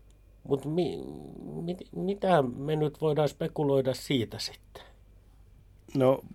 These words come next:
Speaker 2: voidaan nyt ainakin spekuloida siitä, että, et, et, kukaan ei varmaan tässä kohtaa tiedä yhtään mitään. Siis, tota, siis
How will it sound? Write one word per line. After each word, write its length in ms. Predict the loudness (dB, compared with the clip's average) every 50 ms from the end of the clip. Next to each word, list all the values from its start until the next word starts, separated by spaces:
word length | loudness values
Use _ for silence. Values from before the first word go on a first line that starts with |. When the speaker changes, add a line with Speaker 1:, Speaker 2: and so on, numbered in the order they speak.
| 2 6
Speaker 2:
voidaan 340 | 8 10 10 10 8 6
nyt 160 | 4 4 6 6
ainakin 220 | 6 6 6 0
spekuloida 540 | -2 -2 -2 -2 0 2 4 4 4 4 2
siitä, 560 | -2 -2 -2 0 0 0 0 2 2 2 2
että, 240 | 2 0 -4 -4 -4 -4 -8 -18 -20 -20 -20 -20 -20 -20 -20 -20 -20 -20 -20 -20 _ -20 -6 0
et, 260 | 0 0 2 2 0
et, 240 | -2 -2 -2 -12 -20 -20 -20 -20 -20 -20 -20 -20 -20 -20 -20 -20 -20 -20 -18 -18 -18 -18 -18 -18 -18 -20 -20 -20 -20 -18 -16 -16 -14 -14 -16 -16 -16 -16 -4
kukaan 400 | -2 -2 0 2 6 8 8 8
ei 120 | 8 4 6 6
varmaan 340 | 6 8 8 6 4 4
tässä 240 | 4 2 2 2 -2
kohtaa 320 | -2 -2 -4 2 2 2 2
tiedä 220 | 4 2 2 4
yhtään 360 | 2 2 0 0 -2 0 0
mitään. 460 | 2 0 0 0 2 4 4 4 4
Siis, 140 | 2 -2 -6
tota, 260 | -6 -10 -2 -2 -2 -2 -2 -10 -12 -14 -14 -2
siis 320 | 2 2 2 2 0 -8